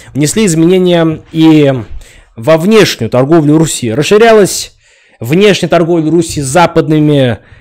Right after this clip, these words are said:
э, державами Европы, такие как Франция, Северная Германия, Дания, Швеция, Польша, Чехия, Болгария. Русские купцы возили традиционный товар, то есть меха, мёд, воск,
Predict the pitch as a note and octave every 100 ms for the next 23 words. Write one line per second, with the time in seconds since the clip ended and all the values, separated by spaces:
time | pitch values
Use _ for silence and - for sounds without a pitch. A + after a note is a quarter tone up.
0 | _ _ _ G#2+ A2 A2 A2 D3 E3 A3+
1 | G#3+ D#3 B2+ C#3 C#3+ - C#3 - C#3 A#2
2 | - G3 G#3+ G3+ E3 - D3 C3 B2 A#2+
3 | A#2+ C#3 F#3 G#3 G3 C#3 A#2+ E3+ E3 C#3
4 | - D3+ C#3+ C#3+ A#2+ E3+ E3+ - A3 -
5 | D#3 - C3+ D#3 F3+ F#3+ C#3 G#2+ G#2+ F3+
6 | F#3 F3+ F#3 - A3+ E3+ D#3 E3+ D#3+ D#3
7 | D#3 F3+ E3 E3 D#3+ D3 A2 A2 - B2+
8 | - G3 G3 C#3+ D3+ E3+ - A#2+ C#3+ D3+
9 | C#3 -